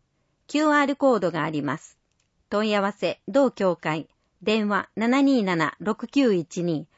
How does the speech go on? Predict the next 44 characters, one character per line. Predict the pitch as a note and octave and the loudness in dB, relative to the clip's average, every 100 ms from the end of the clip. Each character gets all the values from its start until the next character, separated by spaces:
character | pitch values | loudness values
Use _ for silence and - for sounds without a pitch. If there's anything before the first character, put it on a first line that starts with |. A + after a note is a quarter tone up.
| _ _ | _ _
フ | |
ァ | C4 | -8
ッ | |
ク | - | -6
ス、 | - D#3+ - _ _ | -6 -6 -6 _ _
七 | G#3+ A#3+ C4+ | -2 2 4
二 | C4+ A3+ | 4 2
七 | F3+ E3 - - | 2 0 -2 -4
六 | G#3+ A3+ - | -4 -4 -2
九 | C4+ A#3 | 0 2
二 | F3 F3+ D#3+ | 2 0 0
零。 | E3+ C#3+ C#3+ _ _ _ _ _ _ _ _ _ _ _ _ _ | -2 -2 -6 _ _ _ _ _ _ _ _ _ _ _ _ _
映 | C4+ D#4 C4 | 2 4 4
画、 | F#3 D#3+ _ - | 0 -4 _ -6
バ | A#3 | 0
ベ | D#4 D4+ | 2 2
ル | B3 | 2
の | G#3+ | 2
学 | F#3+ F3+ - | 2 -2 -4
校 | - F#3 E3 | -2 0 0
上 | - A3+ C4 | 0 2 4
映 | B3 G3 | 4 2
会。 | - D3+ B2+ - _ _ _ _ _ _ | -4 -6 -6 -10 _ _ _ _ _ _
日 | A3+ C#4 G#3 | 0 0 0
時、 | D#3+ D#3+ - - | -4 -6 -8 -16
三 | - D4 D4 | -2 2 2
月 | B3 G#3 | 0 0
二 | G#3+ A#3 | 0 0
十 | G#3 | 0
一 | F#3 - A3 | 0 -2 -4
日 | G#3+ - | -4 -4
土 | G3+ G#3 | -2 2
曜 | G#3 F3 | 2 0
日、 | D3+ C#3 _ | -2 -8 _
午 | G#3 D4 | 2 4
後 | B3+ | 4
六 | G#3+ - | 2 0
時 | A#3 B3 | -2 -2
か | F3+ | -2
ら | E3+ | -2
八 | F#3 - F3 | -4 -6 -8
時。 | D#3 C3+ _ _ _ - | -8 -10 _ _ _ -8
場 | F#3+ | -4
所、 | G#3 A3 G3 | 0 0 0